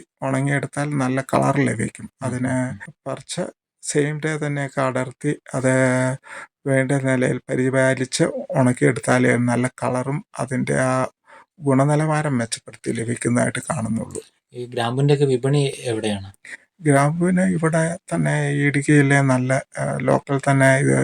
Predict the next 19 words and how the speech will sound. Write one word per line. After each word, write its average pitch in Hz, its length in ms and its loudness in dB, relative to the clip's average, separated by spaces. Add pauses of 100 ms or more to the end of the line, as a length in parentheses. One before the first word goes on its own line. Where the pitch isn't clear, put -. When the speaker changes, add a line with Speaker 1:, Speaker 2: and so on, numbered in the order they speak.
(380)
Speaker 1:
വിൽപ്പനയ്ക്ക് 139 640 -2 (100)
യാതൊരു 127 380 2
ബുദ്ധിമുട്ടുമില്ല. 120 680 0
Speaker 2:
ആ, - 180 -6
Speaker 1:
എല്ലാ 131 180 2
Speaker 2:
ശരി. 135 100 -4
Speaker 1:
സമയത്തും 139 420 -4 (160)
ഇതിന് 131 220 0
Speaker 2:
ചെയ്യാൻ 135 100 2
Speaker 1:
വ്യാപാരികൾ 135 540 -2
Speaker 2:
പറ്റുന്നുണ്ടല്ലേ? 135 280 -8 (560)
Speaker 1:
എടുക്കുവാനുള്ള 135 680 0
വ്യാപാരികൾ 131 640 -2
ഇവിടെ 127 280 -8 (640)
നിലവിലുണ്ട്. 127 720 -2 (100)
Speaker 2:
ഉണ്ടല്ലേ? 101 420 -16
ഈ 123 80 -8
ഗ്രാമ്പുവിന് 131 520 2
എന്തെങ്കിലും 135 440 0